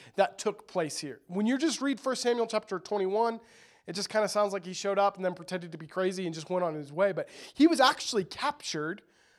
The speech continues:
because, uh, the Philistines weren't dumb. They knew who he was. It wasn't like he was escaping their,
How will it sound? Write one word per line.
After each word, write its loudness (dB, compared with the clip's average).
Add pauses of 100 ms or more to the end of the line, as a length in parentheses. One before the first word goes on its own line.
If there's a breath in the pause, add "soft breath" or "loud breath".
(120)
because, -2 (100)
uh, -2
the -10
Philistines -2
weren't -6 (140)
dumb. -2 (340 soft breath)
They 4
knew 4
who 0
he 0
was. 4
It -2
wasn't 2
like -2
he -2
was -4
escaping -4
their, -2